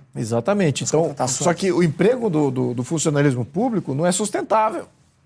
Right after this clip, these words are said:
Speaker 1: E é isso que tá gerando rombos absurdos de gastos.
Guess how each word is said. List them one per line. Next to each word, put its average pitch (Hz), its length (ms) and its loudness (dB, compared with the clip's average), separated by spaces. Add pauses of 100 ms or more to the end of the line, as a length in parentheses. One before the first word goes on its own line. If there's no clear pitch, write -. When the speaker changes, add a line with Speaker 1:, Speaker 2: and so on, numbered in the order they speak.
(500)
Speaker 1:
E 170 120 4
é - 20 6
isso 170 200 2
que 196 80 -4
tá 202 180 0
gerando 185 480 4 (180)
rombos 196 680 2 (120)
absurdos 214 960 0 (220)
de 147 80 -2
gastos. 147 640 0